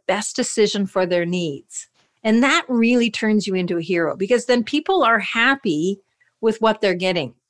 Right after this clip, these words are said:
It had nothing to do with that I went out with a budget of four hundred dollars and I spent twelve hundred dollars. I was ecstatic with my purchase and I've been happy with that T V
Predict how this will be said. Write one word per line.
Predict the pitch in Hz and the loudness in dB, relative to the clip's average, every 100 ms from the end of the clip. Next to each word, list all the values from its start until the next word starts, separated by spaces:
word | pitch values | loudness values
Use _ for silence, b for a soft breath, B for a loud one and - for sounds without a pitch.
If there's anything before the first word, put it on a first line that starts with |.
| _ _ | _ _
It | 247 226 | 0 2
had | 233 | 2
nothing | 226 247 294 302 294 | 2 4 2 2 0
to | 269 | 0
do | 233 254 254 | 2 2 4
with | 202 170 180 | 4 4 2
that | 220 202 | 0 2
I | 196 202 | 2 0
went | 208 214 | 2 2
out | 233 226 | 2 2
with | 208 | -2
a | |
budget | 185 208 202 | 2 2 2
of | 196 | -2
four | - 202 | 0 0
hundred | 196 | 2
dollars | 190 175 190 202 196 | 2 4 4 2 0
and | 196 | 0
I | 190 190 175 - | 2 0 -4 -10
spent | - 208 196 | -2 -2 -2
twelve | - 285 | 0 2
hundred | 277 220 185 | 4 2 2
dollars. | 165 160 160 165 B B B - | 0 0 -4 -8 B B B 0
I | 233 233 | 2 4
was | 226 208 | 4 2
ecstatic | 202 - - 233 233 254 233 | -4 -8 0 2 2 2 -2
with | 208 | -2
my | 196 180 | -2 -4
purchase | - 233 226 160 160 - | -2 -2 0 -2 -2 -2
and | 190 | 0
I've | 185 180 | 0 -2
been | 185 | -4
happy | 170 240 294 320 | -4 0 0 2
with | 262 247 | 0 0
that | 233 - | 0 -2
T | 233 214 | 0 0
V | 214 175 156 208 | 2 0 0 -2